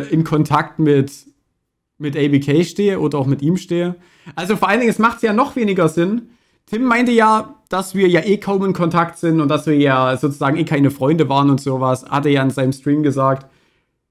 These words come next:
Also ist es doch noch ein Grund mehr, dass ich dann sag, äh, ja, ich stehe zwischen den Stühlen, weil zum einen habe ich mit Tim nicht so viel Kontakt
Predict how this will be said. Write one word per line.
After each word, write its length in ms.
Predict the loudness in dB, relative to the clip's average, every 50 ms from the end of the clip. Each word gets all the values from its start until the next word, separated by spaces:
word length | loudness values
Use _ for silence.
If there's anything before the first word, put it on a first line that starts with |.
| _ _ _ _ _ _ _ -12
Also 260 | -10 -6 -2 0 2
ist 120 | 2 0
es 100 | 0 0
doch 160 | 0 2 2 4
noch 220 | 4 4 4 4
ein 80 | 2 2
Grund 280 | 2 0 0 0 0
mehr, 220 | 0 0 0 0 -2
dass 140 | -2 -2
ich 140 | -2 -2 -2
dann 160 | -2 -4 -2
sag, 360 | -2 -2 -2 0 -2 -2 -4 -6
äh, 340 | -4 -2 0 0 0 -2 -4
ja, 500 | -6 -4 -2 0 0 0 -2 -2 -6 -6 -4
ich 120 | -4 -4
stehe 180 | -2 -2 -2 -2
zwischen 240 | -2 -2 -2 0
den 140 | 0 0 0
Stühlen, 360 | -2 -2 0 2 2 2 4
weil 300 | 4 4 4 4 2 0 -4
zum 180 | -4 -2 0 2
einen 200 | 2 4 4 4
habe 140 | 4 4 2
ich 80 | 0
mit 140 | 0 -2 0
Tim 180 | 2 2 2 2
nicht 160 | 2 0 0
so 100 | -2 -2
viel 140 | -2 -2 -4
Kontakt 640 | -2 0 0 0 2 2 0 0 -2 -8 -20